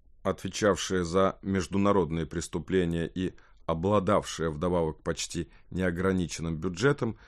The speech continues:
в первые же сорок восемь часов бросило на расследование свыше сотни агентов. Таможня, полиция Порт-Ауторити, департамент полиции Нью-Йорка,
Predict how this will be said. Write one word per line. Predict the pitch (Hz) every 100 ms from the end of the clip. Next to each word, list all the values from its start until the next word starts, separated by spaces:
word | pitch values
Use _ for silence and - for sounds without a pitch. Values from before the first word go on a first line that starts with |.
| - - -
в | - - -
первые | 127 113 87 87
же | 80 87
сорок | - 95 90 -
восемь | 92 - 82
часов | - - 131 135 -
бросило | 76 80 104 117 110 95 92
на | 90
расследование | 87 - 95 113 117 113 107 98
свыше | - 90 98 107 95 -
сотни | - - 92 - 90
агентов. | 87 80 71 65 - - - - - - - - -
Таможня, | 113 131 127 117 101 117 113 - -
полиция | 90 120 - 117
Порт-Ауторити, | 107 113 117 - - 107 113 101 98 104 98 - 92 - -
департамент | 78 107 110 117 120 123 120
полиции | 117 117 113 - 113
Нью-Йорка, | 117 101 101 98 - 95